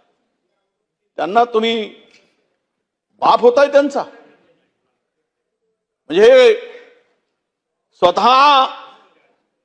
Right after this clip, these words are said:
अनेक लग्न करून अनेक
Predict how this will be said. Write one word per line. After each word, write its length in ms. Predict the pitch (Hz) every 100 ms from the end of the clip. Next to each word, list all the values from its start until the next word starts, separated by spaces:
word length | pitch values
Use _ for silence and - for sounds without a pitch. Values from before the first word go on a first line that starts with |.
| _ _ _ _ _ _ _ _ _ _ _ _ _ _ _ _ _ _ _ _ _ _ 180
अनेक 380 | 233 294 285
लग्न 380 | 285 285 302 311
करून 300 | 311 311 311
अनेक 340 | 285 302 311